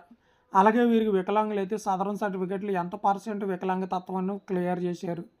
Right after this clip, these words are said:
అలాగే వీరు వయసు ఎంత ఆధార్ కార్డుని బట్టి, ఆధార్ కార్డులో వయసు ఏమైనా మార్చారా, పెన్షన్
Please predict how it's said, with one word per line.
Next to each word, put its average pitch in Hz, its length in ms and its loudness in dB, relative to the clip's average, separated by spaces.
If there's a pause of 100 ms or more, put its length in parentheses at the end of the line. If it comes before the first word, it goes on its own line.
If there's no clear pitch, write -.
(540)
అలాగే 214 260 6 (140)
వీరు 208 240 4
వయసు 196 320 2
ఎంత 196 120 0 (140)
ఆధార్ 185 240 0
కార్డుని 185 300 0
బట్టి, 160 160 -8 (180)
ఆధార్ 202 240 2
కార్డులో 208 320 2
వయసు 185 240 2
ఏమైనా 190 300 0
మార్చారా, 175 440 -8 (540)
పెన్షన్ 226 340 0